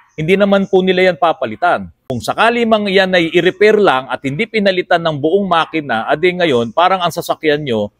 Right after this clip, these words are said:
ay semi-brand new na talagang laspag yung sasakyan. Hindi na po papalitan yan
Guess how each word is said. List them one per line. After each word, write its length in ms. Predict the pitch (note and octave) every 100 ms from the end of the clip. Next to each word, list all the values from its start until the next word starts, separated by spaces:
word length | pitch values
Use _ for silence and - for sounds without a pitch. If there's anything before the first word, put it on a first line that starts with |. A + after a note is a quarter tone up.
| _ -
ay 160 | B2+ -
semi-brand 720 | G#3 F#3 E3+ D3+ D#3 D#3 C3
new 320 | C#3 A2+ A#2
na 160 | C#3 C3
talagang 440 | C#3 D#3 D#3 D#3+
laspag 480 | C#3+ C3+ - D3+ C#3+
yung 80 | C3+
sasakyan. 560 | A#2+ G#2 - D#3 A#2+ F2+ _ _ -
Hindi 200 | E3 A3+
na 120 | A3+
po 80 | G#3+
papalitan 560 | F#3+ F3+ E3 D#3 A#2+
yan 220 | G2+ G#2